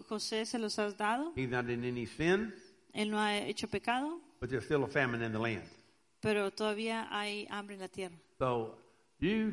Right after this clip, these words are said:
Speaker 2: can be in the place where God wants you, right in the exact will of God.
Speaker 1: Puedes estar en la, en la voluntad de Dios
Speaker 2: You can be doing everything just right,
Speaker 1: y puedes estar haciendo todo bien,
Speaker 2: but there can still be a famine.
Speaker 1: pero todavía puede haber hambre.
Speaker 2: Amen?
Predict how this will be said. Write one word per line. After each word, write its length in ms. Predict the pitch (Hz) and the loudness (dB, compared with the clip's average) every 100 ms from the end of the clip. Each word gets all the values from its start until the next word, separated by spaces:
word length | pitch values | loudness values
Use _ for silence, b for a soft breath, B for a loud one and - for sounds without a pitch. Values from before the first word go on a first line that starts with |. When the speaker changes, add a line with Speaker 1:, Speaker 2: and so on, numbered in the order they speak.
| 214 | 2
Speaker 2:
can 280 | 139 120 113 | 0 0 2
be 160 | 165 | 6
in 80 | 185 | 6
the 80 | 147 | 4
place 260 | - 160 151 | 4 4 4
where 120 | 127 117 | -2 4
God 320 | 127 123 107 - - - | 8 8 6 -8 -18 -4
wants 300 | 127 170 - | 2 4 2
you, 140 | 214 190 | -4 2
right 200 | 131 156 | 4 6
in 120 | 170 | 4
the 160 | 120 110 - - | 0 -4 -10 -16
exact 380 | 107 170 190 143 | 2 4 4 4
will 160 | 156 214 | 8 8
of 140 | 185 | 8
God. 360 | 147 117 127 143 - - - 220 | 8 8 6 0 -14 -20 -12 -6
Speaker 1:
Puedes 240 | 220 254 | -2 0
estar 320 | 247 262 254 - | 0 0 -2 -2
en 160 | 226 214 | -4 -4
la, 60 | |
en 180 | - 208 | -4 -4
la 80 | 196 | -2
voluntad 400 | 190 190 180 240 | -2 -2 0 2
de 100 | 294 | 2
Dios 400 | 240 233 - - | 0 -2 -4 0
Speaker 2:
You 80 | 170 | 6
can 80 | 185 | 8
be 100 | 170 | 8
doing 220 | 156 160 | 6 4
everything 480 | 151 151 147 135 107 - | 6 4 4 2 0 8
just 280 | 190 226 185 | 10 10 6
right, 320 | 139 110 139 - - | 6 6 6 -2 -10
Speaker 1:
y 80 | 214 | -6
puedes 240 | 220 233 | -4 -4
estar 200 | - 240 | -4 -6
haciendo 280 | 226 214 196 | -4 -6 -4
todo 280 | 214 240 302 | 0 2 4
bien, 320 | 262 269 330 - - - | 2 0 -4 -16 -14 -6
Speaker 2:
but 80 | |
there 100 | 123 113 | -4 -2
can 80 | 98 | 0
still 180 | 143 | 2
be 120 | 135 131 | 4 2
a 60 | |
famine. 380 | - 120 101 78 - - - | 2 0 0 -4 -10 -20 -8
Speaker 1:
pero 240 | 220 208 | -4 -4
todavía 400 | 185 202 196 220 240 | -2 -2 0 0 -2
puede 180 | 220 208 | -2 -2
haber 280 | 190 190 254 | -2 -6 -6
hambre. 420 | 208 240 202 180 160 - _ _ _ _ _ _ _ _ _ - | -6 -4 -6 -8 -14 -20 _ _ _ _ _ _ _ _ _ 0
Speaker 2:
Amen? 220 | 175 | 0